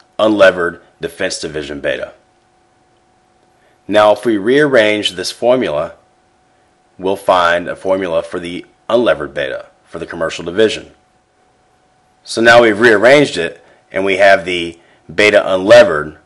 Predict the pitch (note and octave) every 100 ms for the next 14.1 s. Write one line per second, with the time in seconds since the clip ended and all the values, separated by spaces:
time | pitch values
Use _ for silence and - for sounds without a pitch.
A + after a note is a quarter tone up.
0 | _ _ _ F2+ G#2+ B2 G2 G2 - -
1 | _ _ _ _ - F#2+ F2+ G#2 B2+ -
2 | - A2+ G#2+ - D#2 E2+ - - - -
3 | _ - G#2 F#2 F2+ F2 - - _ _
4 | _ _ _ F2+ - A#2 B2 G#2+ G2 F#2
5 | F#2 - _ D#2+ F2 - B2 - - E2
6 | D2+ D2+ - _ _ _ _ _ _ _
7 | - C3 D3+ D3+ A#2+ B2 A#2+ A#2 A#2 _
8 | _ _ _ _ G#2 G2+ A2+ A2+ - G#2
9 | E2+ F2 F#2+ F#2+ F2+ F2+ - - F2 E2+
10 | F2+ E2 - - - - - _ _ _
11 | _ _ _ _ _ _ _ _ _ _
12 | _ _ _ _ _ _ A2+ C3+ B2+ -
13 | G#2+ A2+ C3 A2+ F#2 E2 F2+ F#2+ - -
14 | -